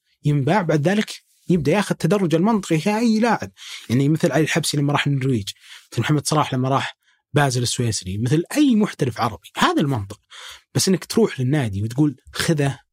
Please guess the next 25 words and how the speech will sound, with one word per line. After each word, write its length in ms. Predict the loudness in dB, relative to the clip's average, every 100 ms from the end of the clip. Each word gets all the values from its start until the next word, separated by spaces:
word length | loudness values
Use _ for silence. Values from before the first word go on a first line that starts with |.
| _
دربه 460 | -2 0 0 -2 -2 -8 _
لي 220 | -2 0
ورجع 380 | 0 -2 -2 -4
لي، 220 | -4 -6 -4
باخذه 280 | -4 -2 -6
في 60 |
كأس 200 | -4 -6
العالم"، 280 | -6 -8 -10 -16 _ -6
هذا 120 | 0
منطق؟ 300 | 0 0 -8 _ -20 _ _ _ _ _ _ _ 0
عمره 140 | 0
سبعة 140 | 0 -2
وعشرين 160 | -4
سنة، 200 | -4 -6 -2
أنا 80 | -2
وش 120 | 0
أريد 120 | -4
تجي 200 | -6 -6
منه؟ 240 | -4 -6 -8 -14 -16 -8
يعني، 220 | -2 -2 -4 -16 _
كأي 760 | -2 -2 2 2 2 0 -2 -6 -12 _ _ -20 _ _ -20 -20 -20 -8 0
ألف 260 | 0 2
باء 220 | 0 0 -2
استثمار 460 | -2 -2 0 0
رياضي، 440 | 0 -2 0 -2